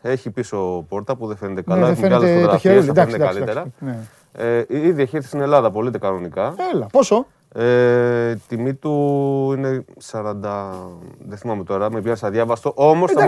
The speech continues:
Speaker 1: μπω,
Speaker 2: σιγά μου.
Speaker 1: θα μπω στο Σπορ είκοσι τέσσερα να ψάξω
Speaker 2: Εντάξει.
Speaker 1: τις τιμές του και θα σου πω.
Speaker 2: Ε,
Speaker 1: Ε,
Speaker 2: τέσσερα όμως είπες μπροστά.
Speaker 1: το
Speaker 2: Ε,
Speaker 1: σημαντικό,
Speaker 2: έχει τα λεφτά και του.
Speaker 1: το σημαντικό
Speaker 2: Ναι.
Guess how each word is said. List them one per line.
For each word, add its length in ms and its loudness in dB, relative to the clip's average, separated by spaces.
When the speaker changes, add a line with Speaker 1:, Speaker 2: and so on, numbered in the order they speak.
Speaker 1:
μπω, 60 0
Speaker 2:
σιγά 160 2
μου. 120 -10
Speaker 1:
θα 140 2
μπω 120 0
στο 100 -8
Σπορ 180 -2
είκοσι 200 -4
τέσσερα 240 -4
να 100 -2
ψάξω 120 -4
Speaker 2:
Εντάξει. 180 4
Speaker 1:
τις 100 -16
τιμές 260 -4
του 60 -16
και 80 -18
θα 120 -8
σου 180 -20
πω. 120 -12
Speaker 2:
Ε, 280 6
Speaker 1:
Ε, 20 6
Speaker 2:
τέσσερα 340 6
όμως 180 2
είπες 140 -2
μπροστά. 220 -2
Speaker 1:
το 140 0
Speaker 2:
Ε, 20 6
Speaker 1:
σημαντικό, 480 4
Speaker 2:
έχει 100 6
τα 80 2
λεφτά 200 -2
και 100 -8
του. 80 -20
Speaker 1:
το 120 -12
σημαντικό 760 -6
Speaker 2:
Ναι. 180 -12